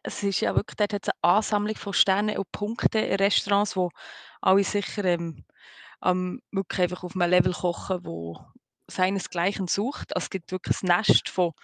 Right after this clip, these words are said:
acht, sind es, glaub ich, gewesen, letztes Jahr acht Sterne-Restis. Und ja, immer von hier aus geschrieben, ist natürlich dann ein bisschen, ja, ist ein bisschen schade, weil man dann,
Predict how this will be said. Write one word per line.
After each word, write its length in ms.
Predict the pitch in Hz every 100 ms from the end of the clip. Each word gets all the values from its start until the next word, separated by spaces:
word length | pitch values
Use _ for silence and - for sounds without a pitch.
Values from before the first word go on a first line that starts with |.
| _ -
acht, 500 | - - - - -
sind 220 | 208 202
es, 220 | 202 -
glaub 240 | 202 190 -
ich, 120 | -
gewesen, 180 | 196 190
letztes 300 | 190 - 208
Jahr 300 | 190 185 -
acht 320 | 190 - -
Sterne-Restis. 920 | - 180 190 196 196 190 - 196 - - - - - - - - _
Und 160 | - 208
ja, 120 | 220
immer 200 | - 233
von 160 | - 202
hier 160 | 220
aus 100 | 254
geschrieben, 220 | - 247 202
ist 100 | 196
natürlich 340 | 185 208 190
dann 100 | 196
ein 100 | 196
bisschen, 300 | - 196 190 - - - - _ _ _ -
ja, 400 | 185 175 175 -
ist 180 | -
ein 40 | -
bisschen 140 | 208
schade, 320 | - 208 233
weil 80 | 185
man 100 | 185
dann, 300 | 190 202 202